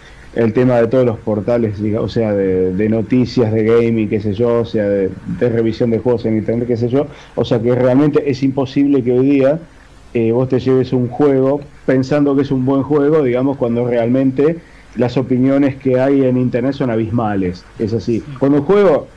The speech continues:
Speaker 1: cuando un juego más o menos está ahí entre el bien y el mal, digamos que no sabés que es un juego más o menos,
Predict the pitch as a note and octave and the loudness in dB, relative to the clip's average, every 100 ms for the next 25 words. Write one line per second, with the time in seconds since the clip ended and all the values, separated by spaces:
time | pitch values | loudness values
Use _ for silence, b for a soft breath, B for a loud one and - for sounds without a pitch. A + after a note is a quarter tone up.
0 | - - - - D3+ F3 F3+ C4 C4+ G#3 | -20 -20 -12 -2 0 2 2 0 2 2
1 | D#3 E3 F3+ F3 G#3+ A3 D3+ D3 D#3+ E3 | 0 -2 -2 -2 -2 -2 -4 -2 0 0
2 | D#3+ C#3+ C3 C3+ D3+ C#3 B2 D3 D#3+ C3+ | 0 0 0 0 0 0 0 0 0 0
3 | C3+ C#3+ A#2+ B2 B2 A#2 D3 C3+ A#2 A2 | 0 -2 -2 -4 -2 -2 -2 -4 -6 -4
4 | C3 B2 B2+ C#3+ - B2 A2+ C#3+ D#3+ C3 | -2 0 0 -2 -4 -4 -2 0 0 -2
5 | G#2 | -6